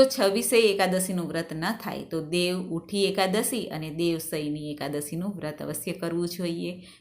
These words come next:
તેનાથી પણ બધી એકાદશીના વ્રતનું પુણ્ય પ્રાપ્ત થાય છે. ભગવાન શ્રી નારાયણને પ્રિય એવી આ એકાદશીનું વ્રત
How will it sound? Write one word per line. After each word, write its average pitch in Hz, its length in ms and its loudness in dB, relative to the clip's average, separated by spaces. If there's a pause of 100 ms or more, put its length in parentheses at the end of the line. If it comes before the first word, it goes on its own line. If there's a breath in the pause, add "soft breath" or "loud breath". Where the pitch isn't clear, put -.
(100)
તેનાથી 160 480 -4
પણ 214 260 -2 (480 loud breath)
બધી 214 460 4 (180)
એકાદશીના 160 840 -2
વ્રતનું 156 440 -6
પુણ્ય 175 360 0
પ્રાપ્ત 202 280 -2 (140)
થાય 240 200 -6
છે. - 220 -10 (800)
ભગવાન 160 400 0 (100)
શ્રી 170 240 0 (340 loud breath)
નારાયણને 220 580 4
પ્રિય 214 340 2 (140)
એવી 185 180 2
આ 165 120 4
એકાદશીનું 160 720 -2
વ્રત 165 240 -4